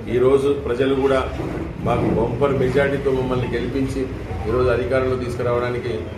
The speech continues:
మీరందరూ కూడా కారకులైన అందరికీ కూడా మేము ప్రత్యేక ధన్యవాదాలు తెలుపుకుంటున్నాం. రాబోయే కాలంలో సంబంధిత అధికారులు కూడా జాగ్రత్తగా వహించాలి. మీరు ఏవైతే ఇరవై నాలుగు గంటల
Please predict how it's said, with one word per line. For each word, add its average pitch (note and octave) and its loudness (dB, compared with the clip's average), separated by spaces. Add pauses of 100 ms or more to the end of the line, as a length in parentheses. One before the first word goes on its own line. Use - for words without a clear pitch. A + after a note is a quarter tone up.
(160)
మీరందరూ A2+ 2
కూడా B2 2 (100)
కారకులైన B2 0
అందరికీ A#2+ -2
కూడా A#2+ -2
మేము A2 -2 (260)
ప్రత్యేక A2+ -4
ధన్యవాదాలు B2 0
తెలుపుకుంటున్నాం. A2 -4 (560)
రాబోయే C3+ 4 (100)
కాలంలో C3+ 2 (480)
సంబంధిత C3 0
అధికారులు C3 2
కూడా C3 4 (100)
జాగ్రత్తగా B2 0
వహించాలి. A#2+ 0 (520)
మీరు B2+ 2
ఏవైతే C3+ 4
ఇరవై C3+ 2
నాలుగు C3 2
గంటల C3 0